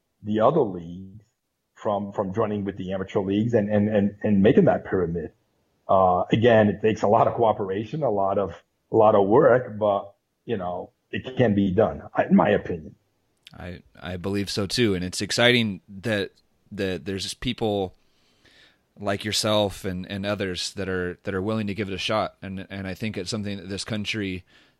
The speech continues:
Speaker 2: this country needs. Um, and I think it's also some-, something that this country wants. And, and once they get exposed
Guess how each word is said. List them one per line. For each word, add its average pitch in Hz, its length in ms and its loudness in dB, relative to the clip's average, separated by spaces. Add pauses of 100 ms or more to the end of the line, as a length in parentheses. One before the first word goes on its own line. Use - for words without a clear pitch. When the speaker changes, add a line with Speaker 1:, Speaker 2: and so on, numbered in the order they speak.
Speaker 2:
this - 100 -10
country 95 300 -6
needs. 113 680 -2 (380)
Um, 85 400 -10 (460)
and 101 120 -8
I 98 140 -4
think 104 180 -6
it's 95 100 -10
also 107 220 -4
some-, 107 220 -8
something 110 320 -4
that 90 120 -8
this 87 120 -10
country 95 280 -6
wants. 92 520 -6
And, 87 320 -10
and 92 140 -8
once 101 200 -6
they 107 100 -4
get 90 140 -4
exposed 101 680 -4